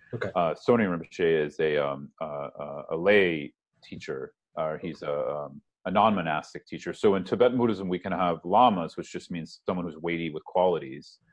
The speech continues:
Speaker 2: or, like, a teacher. We can have teachers who are both monastic and non-monastic. That's
Speaker 1: Okay.
Speaker 2: accepted. In
Speaker 1: Well, that's exciting. That's, that's,
Speaker 2: Yeah.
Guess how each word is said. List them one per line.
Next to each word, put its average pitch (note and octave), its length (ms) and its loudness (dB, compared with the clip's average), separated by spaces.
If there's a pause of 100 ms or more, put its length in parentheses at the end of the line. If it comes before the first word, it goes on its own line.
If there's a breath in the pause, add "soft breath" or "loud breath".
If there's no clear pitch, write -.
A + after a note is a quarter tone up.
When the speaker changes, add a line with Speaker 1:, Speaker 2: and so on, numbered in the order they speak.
(200)
Speaker 2:
or, E2+ 80 0
like, D2+ 160 -4
a D#2 60 -12
teacher. D#2 600 -2 (500 soft breath)
We G2+ 80 -4
can B2 100 4
have G#2 100 2
teachers G2 360 -4
who G2+ 80 4
are F#2 60 4
both F2 240 2
monastic E2+ 500 -2
and D#2 80 -8
non-monastic. C2+ 640 -10 (420)
That's - 160 -6
Speaker 1:
Okay. - 120 -4
Speaker 2:
accepted. D#2+ 340 -4
In C#2+ 100 -14
Speaker 1:
Well, D3 120 6
that's F#3+ 120 2
exciting. D3+ 440 2
That's, A2+ 220 -6
that's, - 240 -8
Speaker 2:
Yeah. - 60 -14